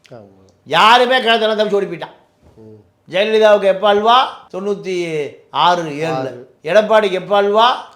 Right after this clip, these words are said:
Speaker 1: இருபத்தி நாலு.
Speaker 2: இருபத்தி நாலுல. ஒரே க-, ஒரே கட்சி, ஒரே ஆட்கள், ஒரே கொள்கை. திருடுவது மட்டும்தான் கொள்கை. இப்ப எடப்பாடி என்ன பண்ணாரு? முப்பது நாடாளுமன்ற தொகுதிக்கு ஆளை கூப்பிட்டாரு.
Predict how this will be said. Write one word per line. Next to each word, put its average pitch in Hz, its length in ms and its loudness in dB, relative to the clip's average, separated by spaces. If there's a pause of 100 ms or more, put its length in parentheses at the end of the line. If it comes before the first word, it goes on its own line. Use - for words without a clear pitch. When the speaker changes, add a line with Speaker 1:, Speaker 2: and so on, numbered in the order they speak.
Speaker 1:
இருபத்தி 147 340 -16
நாலு. 127 160 -8
Speaker 2:
இருபத்தி 185 400 -4
நாலுல. 139 500 -8 (720)
ஒரே 277 400 4
க-, 214 440 -2
ஒரே 247 320 4
கட்சி, 226 460 -6
ஒரே 220 300 -2
ஆட்கள், 196 420 0
ஒரே 214 340 -2
கொள்கை. 185 360 -6 (840)
திருடுவது 247 440 0
மட்டும்தான் 262 460 2
கொள்கை. 254 420 0 (460)
இப்ப 151 160 -14
எடப்பாடி 214 440 -2
என்ன 208 60 -4
பண்ணாரு? 156 720 -6 (340)
முப்பது 160 760 -8
நாடாளுமன்ற 160 600 -4
தொகுதிக்கு 147 360 -14
ஆளை 139 260 -6
கூப்பிட்டாரு. 120 400 -16